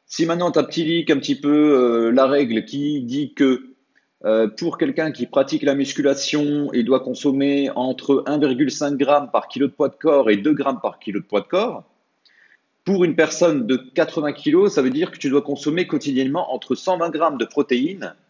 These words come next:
par jour, allant jusqu'à cent soixante grammes de protéines par jour. Si tu pratiques, on va dire, du crossfit, de la musculation, des exercices quand même assez soutenus, assez intenses.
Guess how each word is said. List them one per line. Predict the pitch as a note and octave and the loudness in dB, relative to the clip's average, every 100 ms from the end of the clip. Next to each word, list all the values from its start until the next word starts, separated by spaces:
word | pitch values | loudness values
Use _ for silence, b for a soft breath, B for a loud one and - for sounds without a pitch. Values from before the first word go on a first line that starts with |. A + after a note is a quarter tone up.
| _ | _
par | C3+ G2 | 0 2
jour, | C3+ G3 F#2+ - _ _ b b b b b - | 0 0 -2 -6 _ _ b b b b b 2
allant | D3 D#3+ C3 | 4 4 2
jusqu'à | E3+ - E3+ | -6 -4 -4
cent | - F3 | -4 -8
soixante | - D#3+ D#3+ C#3 | -8 -8 -6 -4
grammes | D3 D#3 | -2 -2
de | C#3+ | -4
protéines | C#3+ C3 C3+ D3 B2+ | -4 -4 -4 -4 -2
par | A#2 | -2
jour. | G2 E2 - _ _ _ | -2 -6 -10 _ _ _
Si | - - F3+ | -8 -6 -4
tu | - | -4
pratiques, | C3+ A#2+ D#3 E3 | -4 -2 -4 -2
on | G#2 | -2
va | G2 | 0
dire, | A2 C#3+ | 0 -2
du | G2+ | -2
crossfit, | - C3 - C#3 B2+ | -4 -6 -4 -6 -2
de | A2+ | 0
la | A2 | 0
musculation, | G#2 - A2+ A2+ C#3 C3+ | -4 -2 -2 -2 -4 0
des | A#2 G#2+ | 0 0
exercices | F#2+ G#2+ C3+ - | -2 -4 -6 -2
quand | B2 | 0
même | B2+ - | 0 -2
assez | A2+ B2+ | -6 -6
soutenus, | - A#2+ C#3 C#3+ | -8 -10 -8 -6
assez | A2+ - | -8 -6
intenses. | A#2 G#2 F2 D#2 - - | -6 -4 -6 -8 -14 -20